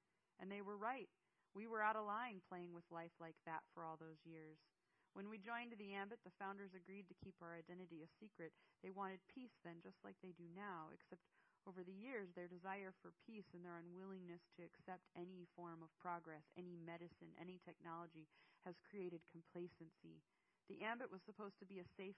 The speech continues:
place with rules and guidelines to help keep its inhabitants innocent, free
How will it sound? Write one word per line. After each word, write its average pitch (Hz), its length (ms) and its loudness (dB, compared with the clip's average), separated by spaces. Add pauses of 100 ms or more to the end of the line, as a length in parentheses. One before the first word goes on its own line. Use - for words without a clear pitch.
(120)
place 170 240 -4
with 175 240 -14
rules 190 380 2
and 165 180 -6
guidelines 180 720 2
to 180 80 -8
help 196 300 -2
keep 214 160 -8 (340)
its 190 160 -4 (140)
inhabitants 190 720 -2
innocent, 233 420 -4 (380)
free 233 180 -2